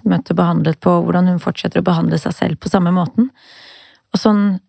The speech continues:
eh, ser jo jeg ofte også i mitt kliniske virke, da, at det er den måten vi, de speilbildene vi får fra, eh, omsorgspersoner, nære mennesker som skal lære oss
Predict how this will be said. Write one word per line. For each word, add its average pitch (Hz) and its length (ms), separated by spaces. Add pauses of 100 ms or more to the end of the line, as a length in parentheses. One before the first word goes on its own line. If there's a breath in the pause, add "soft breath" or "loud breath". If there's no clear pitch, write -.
(160)
eh, 196 400
ser 196 240
jo 196 80
jeg 175 180
ofte - 380
også 90 240
i 87 180
mitt 87 260
kliniske 156 440
virke, 165 280
da, 208 200
at - 260 (520 loud breath)
det 190 120
er 170 340 (560 soft breath)
den 202 120
måten 175 320
vi, 175 260 (300)
de 185 120
speilbildene 160 680
vi 175 140
får 165 240
fra, 170 200 (520)
eh, 175 440
omsorgspersoner, 170 1040 (560)
nære 175 460 (240)
mennesker 175 520
som 175 340
skal 196 220
lære 175 380
oss - 360